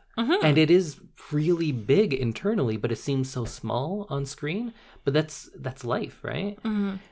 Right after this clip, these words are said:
Speaker 2: You can't make things perfect. You can't keep things the same forever. And that's kind of the story of it.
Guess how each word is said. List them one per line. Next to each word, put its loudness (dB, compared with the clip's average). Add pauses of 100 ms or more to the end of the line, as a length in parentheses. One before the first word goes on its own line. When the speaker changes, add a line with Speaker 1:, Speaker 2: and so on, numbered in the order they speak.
(200)
Speaker 2:
You 2
can't -2
make 2
things 2
perfect. -2
You -2
can't -4
keep -10
things -2 (160)
the 0
same -2
forever. -4
And -2
that's -4
kind -2
of -4
the -6
story -6
of -8
it. -8